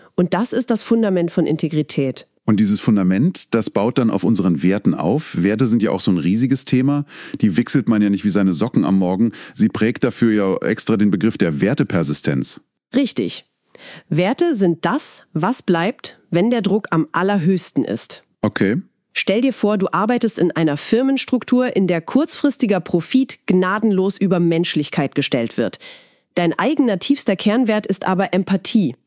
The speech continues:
Speaker 2: Das knallt dann.
Speaker 1: Genau. Dann entsteht eine gewaltige tektonische Reibung in dir. Und diese ständige Reibung, wenn du permanent gegen deine eigene Wertepersistenz handelst, das ist der allergrößte Energiefresser überhaupt.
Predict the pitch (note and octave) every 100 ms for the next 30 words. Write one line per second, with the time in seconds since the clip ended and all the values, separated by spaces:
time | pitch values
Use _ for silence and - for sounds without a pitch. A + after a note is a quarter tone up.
0 | _ E2+ E2 - _ - F#2+ C#2 C2 B1+
1 | - _ _ G#3+ F3 A#2+ B2+ - _ -
2 | - - - _ - F#3 A3 D4+ D4 -
3 | A#3+ A#3+ G3 G3 F3 E3 D3+ C#3 F3 C4
4 | C4 G#3+ - F3 - G#3 G#3+ - D#3 F3
5 | G3+ D3+ B2+ C3 A#2 F2 - _ _ _
6 | _ _ G3+ G3 G3+ F3 - A#3 C4+ F#3
7 | E3 D#3+ A#3+ E3 E3 C4 - F3+ E3 -
8 | G3+ C4+ A3+ F3 D#3 A3 - F#3+ G3 F#3+
9 | D#3 D#3 - F#3+ G#3 E3+ C3+ F#3 - G3+
10 | F3+ D3+ C#3+ - C#3 - C#3+ C3 C#3 B3+
11 | - - - - - _ - B3+ D4+ A#3+
12 | G#3+ F3+ - G#3 C4+ A3+ G3 G#3 - G#3+
13 | F3+ E3 C#3+ G#3+ - D#3 E3 F3+ - G3+
14 | F#3 F#3 D3 A#2 - -